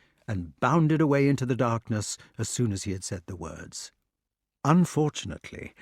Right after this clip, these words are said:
although he had whispered too carefully for the crow to hear their speech, the release words had had to be said rather loudly to reach the next door keyhole,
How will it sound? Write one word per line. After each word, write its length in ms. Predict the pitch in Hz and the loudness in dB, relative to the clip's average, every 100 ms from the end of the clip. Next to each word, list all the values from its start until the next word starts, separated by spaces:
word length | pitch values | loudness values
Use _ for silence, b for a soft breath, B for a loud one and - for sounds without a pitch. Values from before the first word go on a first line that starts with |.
| B B | B B
although 400 | 113 104 98 170 | -4 -2 2 2
he 180 | 170 127 | 4 2
had 180 | 107 98 | 2 0
whispered 520 | 107 160 - 113 95 | 0 -2 -2 -6 -4
too 220 | - 175 | -2 -2
carefully 540 | 117 131 135 - 95 95 | 0 0 0 -2 -6 -6
for 160 | - | -6
the 80 | 101 | -8
crow 320 | - - 131 | -6 0 2
to 100 | 110 | 2
hear 280 | 95 117 117 | 0 2 2
their 200 | 92 87 | 0 -8
speech, 600 | - - 135 101 - - B B B B - | -10 -2 -2 -2 -6 -12 B B B B 0
the 100 | 123 | 2
release 600 | 117 135 214 226 - 95 | 4 6 6 4 0 -10
words 480 | 90 92 117 110 | -10 -8 -10 -8
had 120 | - 104 | -4 0
had 220 | 117 120 | 0 0
to 60 | 120 | -2
be 140 | 120 | -2
said 320 | 120 147 123 | 0 0 0
rather 340 | 113 120 113 120 | 0 0 0 0
loudly 680 | 139 226 190 110 90 104 B B B | 0 2 0 0 -6 -10 B B B
to 100 | 117 | 0
reach 360 | 113 131 - - | 2 2 -2 -2
the 80 | |
next 340 | 110 123 - - | 0 -2 -4 -4
door 240 | 104 101 - | -4 -4 -2
keyhole, 580 | 190 180 98 87 - | 2 2 0 -8 -12